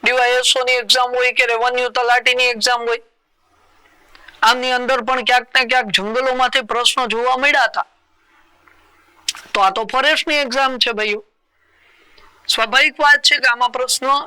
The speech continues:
જોવા મળવાના છે. અને હું તો એમ કહું, આપણા માટે આ જે ભૂગોળ વિષય છે, ખૂબ જ મહત્વપૂર્ણ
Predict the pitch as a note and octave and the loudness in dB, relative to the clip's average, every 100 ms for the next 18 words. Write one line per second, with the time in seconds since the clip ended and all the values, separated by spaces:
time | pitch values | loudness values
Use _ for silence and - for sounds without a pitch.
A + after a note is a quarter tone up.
0 | - G#3+ B3+ C#4+ D4+ D#4 D4 C#4+ B3+ - | -6 -4 -2 0 0 2 2 2 0 -6
1 | _ _ _ _ _ _ _ _ _ _ | _ _ _ _ _ _ _ _ _ _
2 | _ - - G#3+ A3 A3+ C4+ C#4+ D4 C#4 | _ -14 -6 -4 -4 0 2 2 2 0
3 | C#4 C4+ - - _ _ _ _ _ - | -2 -2 -10 -12 _ _ _ _ _ -20
4 | - - - - C4 C#4+ E4+ F4 D4 D4 | -20 -20 -14 0 2 4 4 6 4 4
5 | D#4 E4 E4 _ _ _ _ A#3+ D#4 C#4+ | 4 2 0 _ _ _ _ 2 4 2
6 | B3+ - _ _ _ _ _ - C4+ F#4+ | -4 -6 _ _ _ _ _ -6 0 2
7 | F#4 F#4 E4+ F#4 F4 E4+ F4+ G4 F#4 F4+ | 2 2 2 4 2 2 0 0 2 2
8 | F4 E4+ E4 D#4+ D4+ | 2 0 -2 0 2